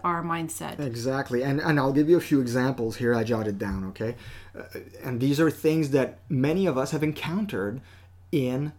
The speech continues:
Speaker 2: religion. And when I say religion, I'm not saying walking with God. So <laughs> two very di-, different
Speaker 1: Yeah, and
Speaker 2: things here, okay?
Speaker 1: And it's not,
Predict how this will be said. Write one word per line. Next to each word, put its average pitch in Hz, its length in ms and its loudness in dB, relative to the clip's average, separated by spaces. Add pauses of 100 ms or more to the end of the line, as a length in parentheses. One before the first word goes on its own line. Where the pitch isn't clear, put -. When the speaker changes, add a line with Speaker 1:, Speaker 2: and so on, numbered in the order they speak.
(120)
Speaker 2:
religion. 165 640 4 (340)
And 123 160 -6
when 127 80 -4
I 151 100 -2
say 196 240 -4
religion, 202 380 -2
I'm 107 160 -4
not 156 220 -4
saying 175 400 -2
walking 170 380 0
with 175 120 2
God. 131 420 -2
So 120 260 -2 (140)
<laughs> - 160 -8
two 190 180 2
very 185 320 6
di-, 214 140 10
different 175 200 2
Speaker 1:
Yeah, 208 220 4
and 214 100 4
Speaker 2:
things 165 180 4
here, 107 220 2
okay? 135 340 0
Speaker 1:
And 226 160 0
it's 226 160 -4
not, 247 320 2